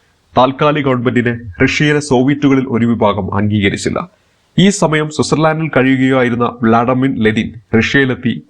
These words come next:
താൽക്കാലിക ഗവൺമെന്റിനെ ശക്തമായി എതിർത്തു. വിപ്ലവം അതിന്റെ ലക്ഷ്യം നേടണമെങ്കിൽ അധികാരം മുഴുവൻ സോവിയറ്റുകൾക്ക് കൈമാറണമെന്ന് അദ്ദേഹം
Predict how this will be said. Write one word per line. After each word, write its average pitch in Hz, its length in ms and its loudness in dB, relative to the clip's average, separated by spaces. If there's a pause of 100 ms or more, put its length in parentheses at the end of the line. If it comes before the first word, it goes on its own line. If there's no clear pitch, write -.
താൽക്കാലിക 120 520 0
ഗവൺമെന്റിനെ 104 520 0
ശക്തമായി 104 640 -2
എതിർത്തു. - 280 -6 (680)
വിപ്ലവം 180 440 2
അതിന്റെ 165 380 -2
ലക്ഷ്യം 127 340 0
നേടണമെങ്കിൽ 123 540 -2 (420)
അധികാരം 127 500 2
മുഴുവൻ 117 420 -4
സോവിയറ്റുകൾക്ക് 156 840 0
കൈമാറണമെന്ന് 110 680 0 (260)
അദ്ദേഹം 110 440 0